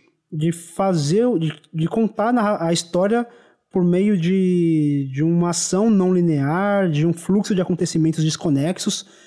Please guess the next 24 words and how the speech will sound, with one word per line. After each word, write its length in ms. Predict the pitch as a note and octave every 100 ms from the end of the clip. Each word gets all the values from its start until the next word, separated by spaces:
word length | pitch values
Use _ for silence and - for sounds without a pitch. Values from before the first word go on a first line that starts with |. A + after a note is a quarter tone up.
| _ _ -
que 80 |
de 80 | E3
alguma 220 | F3+ A3
forma 440 | G#3 - F#3 G#3 F#3+
isso 140 | F3+
acaba 280 | F#3 F3+ F#3
se 60 | -
espelhando 840 | - - G3 E3 F#3+ A3+ G3 D3+ - _ _
nessa 300 | D#3+ G3 A#3
desorientação 880 | F#3+ F3 G3 G3 G3+ G3 - F#3 G3
da 120 | F3 D#3
Cosi 640 | - D#3 G3 F#3+ G#3+ G3+
e 80 | G3
do 120 | A3
próprio 340 | - A3 G#3+ B3+
Lee 180 | G#3
também, 300 | - C#3+ C3
né? 120 | B2 B2
Que 60 |
são 100 | -
personagens 540 | E3 E3 D3 D3+ E3 E3
que 80 |
são 160 | - D3+
desorientados, 960 | C3+ C#3+ D#3 F3+ D#3 E3 D#3 D3 C#3+